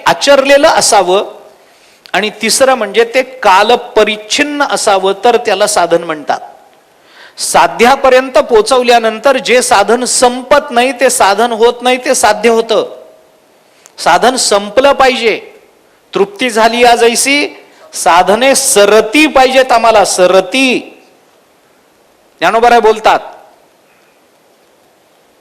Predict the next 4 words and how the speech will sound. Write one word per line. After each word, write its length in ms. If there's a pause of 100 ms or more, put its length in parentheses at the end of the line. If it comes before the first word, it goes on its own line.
(2250)
बघा, 180
आपण 320
ज्ञानेश्वर 380
महाराज, 280